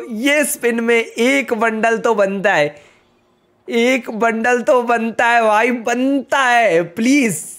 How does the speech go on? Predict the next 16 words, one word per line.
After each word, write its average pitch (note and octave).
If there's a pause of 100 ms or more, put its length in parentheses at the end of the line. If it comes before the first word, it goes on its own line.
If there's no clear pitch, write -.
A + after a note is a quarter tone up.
(440)
प्लीज C#4+
यार A#3+
निकलवा B3
दो। G#3 (720)
बस G#3
टोकन G#3
निकल G3+
रहे, G#3
वो G3+
भी A#3 (400)
एक A3+
सौ B3 (1000)
पचास F#3+
टोकन्स F#3
निकले E3+
हैं G3